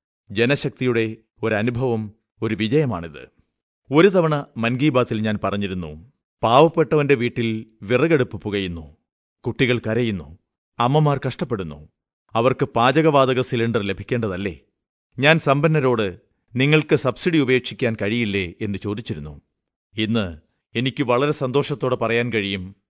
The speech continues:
നമ്മുടെ രാജ്യത്തെ മുപ്പത് ലക്ഷം കുടുംബങ്ങൾ പാചകവാതകത്തിന്റെ സബ്സിഡി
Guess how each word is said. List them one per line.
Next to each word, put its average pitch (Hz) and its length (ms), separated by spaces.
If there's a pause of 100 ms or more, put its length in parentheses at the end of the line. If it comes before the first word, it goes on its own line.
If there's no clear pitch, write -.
(200)
നമ്മുടെ 139 300
രാജ്യത്തെ 135 480 (500)
മുപ്പത് 160 480
ലക്ഷം 135 300
കുടുംബങ്ങൾ 117 640 (420)
പാചകവാതകത്തിന്റെ 123 880
സബ്സിഡി 98 640